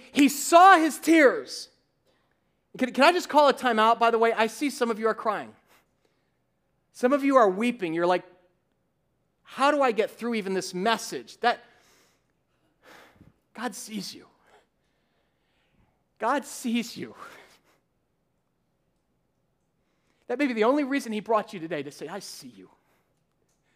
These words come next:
I know." And his Holy Spirit wants to minister to you. He wants to touch you.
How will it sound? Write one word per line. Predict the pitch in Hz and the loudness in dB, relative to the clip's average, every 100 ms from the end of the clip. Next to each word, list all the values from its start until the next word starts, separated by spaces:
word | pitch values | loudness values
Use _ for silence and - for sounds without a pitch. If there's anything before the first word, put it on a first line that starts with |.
| _ | _
I | 196 190 | -4 -4
know." | 202 233 214 127 - - _ _ _ _ _ _ _ _ _ _ _ _ - | -2 0 -2 -4 -14 -20 _ _ _ _ _ _ _ _ _ _ _ _ -8
And | |
his | 185 | -8
Holy | 190 254 285 | -2 -2 -2
Spirit | - - 233 196 | -6 -4 -2 0
wants | 185 180 | -2 -6
to | - | -8
minister | 165 180 202 - 135 | -8 -6 -6 -8 -16
to | 123 | -16
you. | 110 - _ _ _ _ _ _ _ _ | -18 -20 _ _ _ _ _ _ _ _
He | 247 | -10
wants | 269 247 | -8 -10
to | |
touch | 156 - 269 269 - | -14 -8 -8 -8 -16
you. | 170 | -18